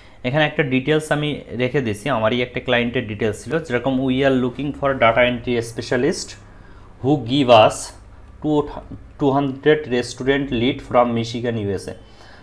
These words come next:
So, already এখান থেকে বা বুঝতে পারছেন আপনারা যে তারা, "We are looking for data entry specialist।" So, সে ডেটা এন্ট্রি স্পেশালিস্ট খুঁজছে যে, আহ, আমাদেরকে কি দিবে, দুশো রেস্টুরেন্টের লিড দিবে এবং অ্যাড্রেসটা উল্লেখ করে দিয়েছে।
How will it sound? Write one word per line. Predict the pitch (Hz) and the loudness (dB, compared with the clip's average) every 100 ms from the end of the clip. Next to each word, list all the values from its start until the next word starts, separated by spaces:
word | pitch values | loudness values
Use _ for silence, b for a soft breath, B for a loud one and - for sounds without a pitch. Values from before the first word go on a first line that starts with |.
| B 143 | B 6
So, | |
already | 131 135 147 156 | 6 6 4 4
এখান | 143 - 147 | 2 2 -2
থেকে | 139 147 | 0 2
বা | 147 | 2
বুঝতে | 113 110 - 147 | 2 -4 0 4
পারছেন | 143 - 143 | 4 2 0
আপনারা | 120 127 123 117 | 2 4 4 4
যে | 117 117 120 120 117 | 4 0 0 0 2
তারা, | 104 104 107 107 - 98 92 120 | 6 8 8 6 4 -2 -6 -2
"We | |
are | 120 127 117 | 0 2 0
looking | 117 127 135 | -2 -4 -4
for | 127 131 131 - - | 0 2 2 0 2
data | 110 113 | 4 4
entry | 117 117 110 | 0 -2 -4
specialist।" | - - - 123 - - | -6 -8 -4 -4 -6 -6
So, | 120 110 B B B B | -2 -2 B B B B
সে | - 117 | 0 4
ডেটা | 117 113 123 | 6 4 2
এন্ট্রি | 123 123 | 0 -2
স্পেশালিস্ট | 113 - 113 120 123 - | -2 -6 -4 -4 -4 -6
খুঁজছে | 127 117 - 170 | -10 -10 -4 -4
যে, | 110 101 123 110 165 - B B B B B | -4 -2 2 4 2 -2 B B B B B
আহ, | 107 | 4
আমাদেরকে | 107 107 107 117 117 127 117 | 6 6 4 -2 0 0 0
কি | - 139 | -4 -4
দিবে, | 131 156 | 0 0
দুশো | 120 123 - 143 139 | -2 -8 -6 -2 0
রেস্টুরেন্টের | 131 120 - 123 127 127 139 | 0 -4 -8 -4 -2 -2 -2
লিড | 127 123 123 | 0 -2 -2
দিবে | 117 175 | -4 -4
এবং | 160 151 - - | -2 -4 -8 -4
অ্যাড্রেসটা | 117 117 117 131 156 - 160 | -2 0 0 2 2 4 4
উল্লেখ | 135 127 123 | 4 2 0
করে | 123 104 | -2 -2
দিয়েছে। | 101 - | -2 -6